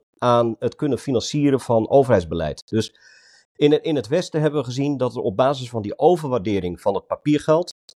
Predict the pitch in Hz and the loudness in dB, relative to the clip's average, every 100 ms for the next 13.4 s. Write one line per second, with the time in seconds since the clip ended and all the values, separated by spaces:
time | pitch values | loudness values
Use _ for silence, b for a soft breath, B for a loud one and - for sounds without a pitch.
0 | _ - 101 98 95 92 127 113 92 107 | _ 0 2 4 2 2 0 0 0 -2
1 | 95 - 120 110 - 127 131 110 113 104 | -4 0 2 2 2 0 0 2 2 2
2 | 104 101 101 - 131 107 95 117 101 104 | 0 -2 -4 -4 -2 0 2 2 2 -2
3 | 90 - 98 156 - _ - 117 101 98 | -2 0 0 -2 -10 _ -6 -2 2 2
4 | 95 - 113 95 - 117 101 - _ - | 0 0 0 0 -4 -6 -6 -14 _ -4
5 | 110 113 107 95 95 135 160 165 165 160 | 0 0 0 0 2 4 4 2 -2 -2
6 | 147 165 - - b b b _ _ - | -2 -6 -8 -20 b b b _ _ 2
7 | 117 117 113 113 107 110 107 107 101 101 | 4 6 6 4 2 0 0 2 2 0
8 | 123 120 101 110 - 151 160 117 98 87 | -4 -4 0 -2 0 2 2 2 -2 4
9 | 113 147 - 151 143 127 135 160 - B | 4 4 0 -4 -2 0 0 -2 -8 B
10 | B B B B - 123 117 117 107 123 | B B B B 2 6 8 6 2 -6
11 | - 123 - 156 113 104 110 - 92 92 | 0 0 2 2 2 4 2 2 -4 0
12 | 127 117 95 - 120 - 90 - 127 123 | 2 2 0 0 0 0 -8 -2 2 2
13 | 98 92 92 90 | 2 0 0 -2